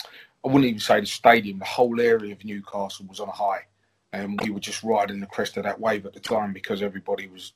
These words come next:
you know, everyone was believing. And I always remember going home, uh, back to London. Uh, Keegan said he'd go back for a couple of days, and I went back for a couple. It was over the Christmas period. And it wasn't. It was actually going into the New Year,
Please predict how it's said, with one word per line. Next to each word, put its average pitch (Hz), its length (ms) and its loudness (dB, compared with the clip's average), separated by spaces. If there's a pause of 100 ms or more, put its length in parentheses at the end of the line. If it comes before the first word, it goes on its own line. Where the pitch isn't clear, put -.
(160)
you 98 80 -10
know, - 180 -8
everyone 98 360 -6
was 92 100 -10
believing. 104 480 -4
And 95 140 -8
I 95 60 -8 (100)
always 101 320 -4
remember 107 400 -2 (720)
going 113 380 0
home, 107 480 0 (200)
uh, 104 320 -6 (640)
back - 200 0
to - 120 -4
London. 104 600 -2 (760)
Uh, 101 340 -4 (160)
Keegan 107 400 -2
said 101 220 -6
he'd 98 160 -8
go 95 160 -2
back - 200 2
for 101 120 -14
a - 20 -10
couple - 240 -4
of 98 80 -12
days, 98 260 -6
and 98 80 -6
I 101 40 -4
went 113 260 4
back - 140 -6
for - 140 -14
a - 20 -16
couple. - 200 -6
It 127 40 -10
was 120 100 0
over 139 180 10
the 113 60 -2
Christmas 113 400 0 (100)
period. 98 220 -2
And 139 160 -2 (100)
it - 140 -12
wasn't. 131 260 2
It 101 40 -18
was 110 80 -4
actually 131 300 2
going 110 280 4
into 101 220 -6
the 104 80 -4
New 110 200 -2
Year, 113 360 2